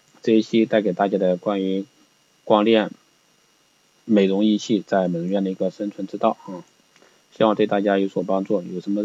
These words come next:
问题都可以在后台私信留言，也可以给我加微信啊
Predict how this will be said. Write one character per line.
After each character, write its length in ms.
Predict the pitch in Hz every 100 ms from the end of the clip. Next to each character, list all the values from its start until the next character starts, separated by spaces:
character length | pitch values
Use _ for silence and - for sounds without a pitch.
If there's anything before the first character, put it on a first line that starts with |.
| 107
问 140 | 117 113
题 140 | 92
都 160 | 90 101
可 120 | 104
以 100 | 95
在 200 | 92 95
后 160 | -
台 160 | 98 92
私 160 | - 110
信 180 | 113
留 140 | 95 90
言， 300 | 95 90 92 _ _
也 220 | 98 82 -
可 180 | - 92
以 220 | 104 95
给 100 | -
我 160 | 92 90
加 220 | 87 101
微 100 | 104
信 240 | 107 120 101
啊 180 | 101